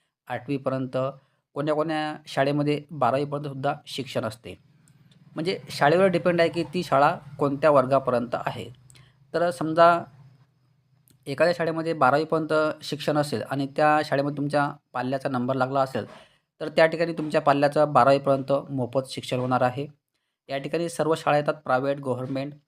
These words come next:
म्हणजे प्रायव्हेट शाळेसुद्धा या ठिकाणी इन्क्लूड आहेत. प्रायव्हेट शाळेसाठीच हे आरटी पंचवीस टक्के आहे. आरटी म्हणजे राईट टू एज्युकेशन. आणि कोणाकोणा शाळेमध्ये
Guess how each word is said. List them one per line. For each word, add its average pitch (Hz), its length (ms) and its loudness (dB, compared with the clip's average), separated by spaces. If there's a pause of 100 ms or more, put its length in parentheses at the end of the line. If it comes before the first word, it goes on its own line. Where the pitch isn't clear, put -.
(460)
म्हणजे 147 200 -8
प्रायव्हेट 143 340 4
शाळेसुद्धा 156 540 2
या 143 120 2
ठिकाणी 147 440 -2 (100)
इन्क्लूड 135 360 -6
आहेत. 107 160 -2 (520)
प्रायव्हेट 151 280 -4 (260)
शाळेसाठीच 151 580 -6
हे 156 100 -2 (120)
आरटी 131 340 -2
पंचवीस 135 380 -4
टक्के 127 240 -6
आहे. - 220 -10 (100)
आरटी 123 320 -4
म्हणजे 151 300 -4
राईट 117 240 0 (120)
टू 156 80 -6
एज्युकेशन. 123 480 -8 (600)
आणि 165 200 -4
कोणाकोणा 160 340 0
शाळेमध्ये 156 400 -2